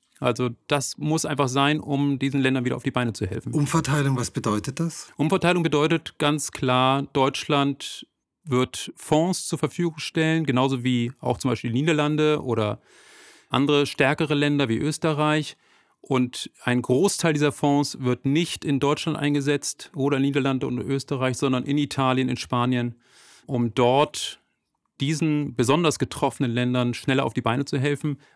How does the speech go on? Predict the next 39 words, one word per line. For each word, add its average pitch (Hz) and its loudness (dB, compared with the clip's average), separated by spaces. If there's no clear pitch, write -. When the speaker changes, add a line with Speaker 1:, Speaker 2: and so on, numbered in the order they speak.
Speaker 1:
was - 0
langfristig, 123 0
mittelfristig 123 -4
natürlich 151 -4
wieder 139 -2
auch 117 -4
Deutschland 143 0
zugutekommt, 135 -2
weil - 0
das 156 0
sind 165 -2
die 160 -2
Länder, 151 0
die 139 -2
unsere 151 -2
Produkte 151 -4
kaufen 147 -4
und 127 -4
auf 127 -4
die 131 -2
unsere 147 -2
Unternehmen 131 0
auch 120 -6
angewiesen 104 -2
sind. 123 -10
Speaker 2:
Italien 139 0
ist - -4
ja 139 0
ganz 135 -2
besonders 127 0
stark 139 -2
getroffen. 151 0
Es - -2
ist 120 -4
ein 127 -2
Land, 117 0
das 120 -4
vorher 127 0
schon 139 -2